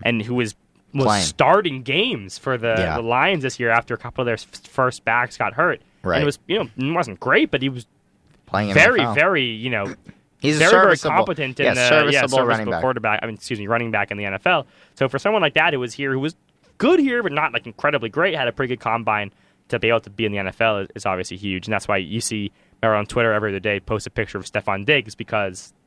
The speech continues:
Speaker 1: they wanna
Speaker 2: Yeah.
Speaker 1: make sure everyone knows who, we, we went to Maryland.
Speaker 2: Yeah, so, I mean, we'll see. I, obviously, we wish those guys, um, the best of luck, and, and hopefully
Speaker 1: Yeah,
Speaker 2: they
Speaker 1: absolutely.
Speaker 2: can, uh,
Speaker 1: No, I mean, I, don't get
Speaker 2: do the
Speaker 1: it's
Speaker 2: Terps route. Do the Terps route.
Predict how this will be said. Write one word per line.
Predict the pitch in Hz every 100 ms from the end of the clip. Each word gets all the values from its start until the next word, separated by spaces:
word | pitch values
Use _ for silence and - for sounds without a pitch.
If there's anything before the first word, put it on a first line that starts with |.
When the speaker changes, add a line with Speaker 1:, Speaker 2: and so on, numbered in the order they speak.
| _ _ _ _ _ -
Speaker 1:
they | 98
wanna | 95 90
Speaker 2:
Yeah. |
Speaker 1:
make | 90
sure | 98
everyone | 90 87
knows | 85 -
who, |
we, | - 113
we | 101
went | 92
to | -
Maryland. | - - - _ _ _ -
Speaker 2:
Yeah, | 107 78 78 -
so, | - 127 120 113
I | -
mean, | 165 170
we'll | 180
see. | 185 131 131 143
I, | 113
obviously, | 101 110 110 - 113
we | 113
wish | 104 107
those | 113 104
guys, | - 92 98 110 117
um, | 98 90 90 95
the | 87
best | 90 95 -
of | 90
luck, | 90 95 117 -
and, | 90 85 82 85 -
and | 92 85
hopefully | 87 98
Speaker 1:
Yeah, | 123 -
Speaker 2:
they | 95 90
Speaker 1:
absolutely. | 110 110
Speaker 2:
can, | 92 90 87
uh, | 87 85 87
Speaker 1:
No, | 151 185
I | 113
mean, | 123
I, | 120 -
don't | 127
get | 123
Speaker 2:
do | 104
the | 95
Speaker 1:
it's | 101
Speaker 2:
Terps | 92 - 101
route. | 95 - 101
Do | 95 92
the | 98
Terps | 90 98 -
route. | 101